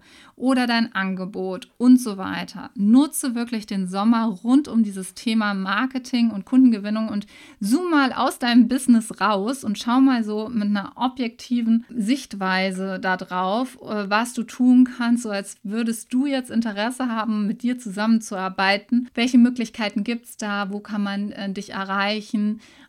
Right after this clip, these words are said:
Ist dein Call to Action stark genug, dass ich wirklich mit dir direkt auch in Kontakt treten möchte? Wie ist dann der weitere Prozess? Wie läuft ein Erstgespräch ab?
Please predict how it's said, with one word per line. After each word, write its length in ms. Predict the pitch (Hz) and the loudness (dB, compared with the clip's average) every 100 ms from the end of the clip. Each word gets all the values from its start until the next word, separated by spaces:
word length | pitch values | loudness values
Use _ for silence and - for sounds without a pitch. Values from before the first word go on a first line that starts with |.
| _ | _
Ist 240 | 233 - | -12 -4
dein 160 | 208 214 | -4 -2
Call 180 | 226 220 | -2 -4
to 120 | 240 - | -6 -8
Action 360 | 247 - 226 | -8 -4 -4
stark 340 | - 226 214 214 | -2 -2 -2 0
genug, 280 | 214 214 | -2 -2
dass 120 | 214 202 | -6 -10
ich 160 | 196 | -8
wirklich 300 | 208 208 214 | -8 -8 -6
mit 160 | 208 208 | -6 -6
dir 80 | 208 | -8
direkt 320 | 208 208 208 | -6 -8 -8
auch 80 | 208 | -8
in 80 | |
Kontakt 460 | 208 214 - 233 - | -6 -6 -6 -10 -10
treten 360 | - 208 208 196 | -8 -8 -6 -6
möchte? 440 | 196 - 202 185 | -8 -8 -8 -4
Wie 140 | 233 | -2
ist 180 | 247 240 | -2 -2
dann 140 | 214 208 | -4 -2
der 120 | 196 | -2
weitere 360 | 202 208 226 | -4 -6 -10
Prozess? 580 | 214 - 202 - 202 202 - | -12 -12 -12 -8 -8 -8 -8
Wie 120 | 220 | -4
läuft 280 | 220 220 - | -4 -6 -10
ein 60 | |
Erstgespräch 840 | - 180 190 202 - - 185 185 - | -4 -4 -4 -10 -12 -10 -10 -10 -6
ab? 160 | 190 | -6